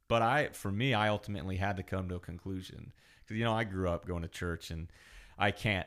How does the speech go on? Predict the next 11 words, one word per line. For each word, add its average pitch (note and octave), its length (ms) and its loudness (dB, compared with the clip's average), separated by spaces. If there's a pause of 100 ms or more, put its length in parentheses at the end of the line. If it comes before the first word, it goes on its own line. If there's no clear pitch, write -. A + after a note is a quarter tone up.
(120)
take F#2 280 0
that F2 260 -2
away E2 460 -4
from D#2+ 500 -6
things F2 320 -6
that E2+ 100 -4
I D2+ 100 -4
feel. E2 460 -8 (140)
I F2 80 -4
just, D#2+ 380 -8
I, D2+ 80 -6